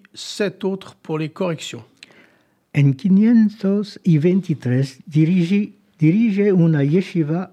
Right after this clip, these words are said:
Speaker 2: en Nicopol, Bulgaria.
Speaker 1: En mille cinq cent vingt-trois, il dirige une yeshiva à Nicopol, en Bulgarie.
Speaker 2: En quinientos treinta y seis, vive en Sfat, Israel,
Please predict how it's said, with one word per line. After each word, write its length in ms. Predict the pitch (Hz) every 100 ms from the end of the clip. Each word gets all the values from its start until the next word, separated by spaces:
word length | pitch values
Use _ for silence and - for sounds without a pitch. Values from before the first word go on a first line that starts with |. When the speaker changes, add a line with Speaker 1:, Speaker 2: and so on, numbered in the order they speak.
| _ _ _ _
Speaker 2:
en 220 | 143 139 165
Nicopol, 640 | 202 156 117 147 156 180 -
Bulgaria. 720 | 147 131 131 127 175 123 92 _ _ _ _ _ _ _
Speaker 1:
En 100 | 151
mille 180 | 156 175
cinq 200 | - 170
cent 200 | - 151
vingt-trois, 720 | 143 151 - 135 - 156 175 -
il 240 | 220 151
dirige 440 | 147 156 165 175 151
une 340 | 147 143 135 139
yeshiva 720 | 165 185 - 156 170 190 -
à 120 | 151
Nicopol, 640 | 180 190 - 156 160 170
en 80 | 160
Bulgarie. 600 | 143 165 - 147 123 - - - - _ -
Speaker 2:
En 220 | 135 135
quinientos 800 | 117 - 139 180 254 254 202 208
treinta 380 | - 160 151 123
y 40 |
seis, 460 | - 156 220 - - _ -
vive 320 | 185 214 185
en 140 | 175
Sfat, 480 | 170 - 175 151 _ _ _ 147
Israel, 540 | 120 131 135 156 101